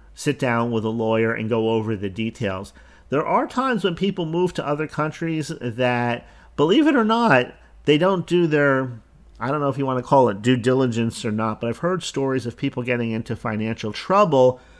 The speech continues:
because they didn't realize factors such as taxes also do here in the U S, and they wound up digging themselves quite a hole.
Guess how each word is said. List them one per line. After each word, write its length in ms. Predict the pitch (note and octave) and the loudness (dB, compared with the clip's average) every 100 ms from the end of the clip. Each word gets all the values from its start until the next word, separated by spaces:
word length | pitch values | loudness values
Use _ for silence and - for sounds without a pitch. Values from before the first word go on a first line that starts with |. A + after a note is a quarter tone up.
| - - | -20 -6
because 260 | C#3 C3 C3 | -2 0 2
they 120 | C3+ | 4
didn't 240 | C#3+ C#3+ | 4 2
realize 420 | B2+ C3+ B2 A#2+ - | 0 2 2 2 0
factors 560 | C3+ B2+ C3 C#3 B2 | 2 2 0 -2 -2
such 200 | - A#2+ | -2 -2
as 120 | B2 | -4
taxes 560 | - B2+ C3+ C3 C3 B2+ | -4 -2 -2 0 -2 0
also 440 | A#2+ C3+ C#3 D3 | 2 0 2 0
do 220 | B2 B2 A#2+ | 2 0 0
here 380 | A#2 A#2+ A#2 | 0 0 -2
in 200 | A2+ A2+ | -2 -4
the 120 | G#2+ G#2+ | -2 -2
U 260 | B2+ B2 | 0 2
S, 300 | A2 A2 - - - - | 2 -2 -4 -14 -16 0
and 100 | B2+ | 4
they 60 | |
wound 280 | B2+ C3 C#3+ | 4 4 2
up 160 | A#2 - | -2 -2
digging 320 | C#3+ F3 D#3 | -2 0 -2
themselves 440 | A2+ A2+ A#2 G#2+ | -2 -2 -2 -2
quite 260 | - C#3+ A#2 | -2 -2 -2
a 60 | G2+ | 0
hole. 460 | A2+ A2 F2+ E2 | 0 0 -2 -6